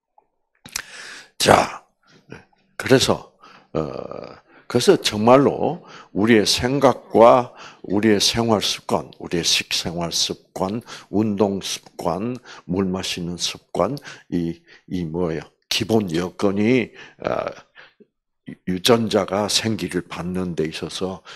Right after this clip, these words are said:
정말로 필요하다는 것을 전혀 모르는 상태네요, 사람들이. 음. 자, 그러니까 암 치료를 하자고 할 때는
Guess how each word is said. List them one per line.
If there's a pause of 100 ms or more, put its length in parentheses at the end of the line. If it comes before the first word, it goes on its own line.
(180)
정말로
필요하다는
것을
전혀 (100)
모르는
상태네요,
사람들이. (300)
음. (840)
자, (320)
그러니까 (840)
암
치료를
하자고
할
때는